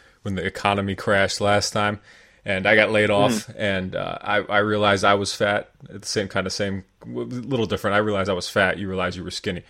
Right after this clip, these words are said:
Speaker 1: I realized I was fat, and I was like, "All right, I need to,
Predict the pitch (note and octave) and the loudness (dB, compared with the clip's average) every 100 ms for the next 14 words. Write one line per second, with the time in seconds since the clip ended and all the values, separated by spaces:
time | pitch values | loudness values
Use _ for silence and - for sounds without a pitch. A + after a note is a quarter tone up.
0 | - _ - A2 A#2+ G#2+ G2 - B2 F#2+ | -20 _ 0 4 6 6 2 4 6 6
1 | - G2 F#2+ E2 F2+ F#2 F#2+ E2+ F#2 G2+ | 4 -6 -6 -4 -4 -2 2 2 2 0
2 | F2 E2 E2 | -4 -6 -6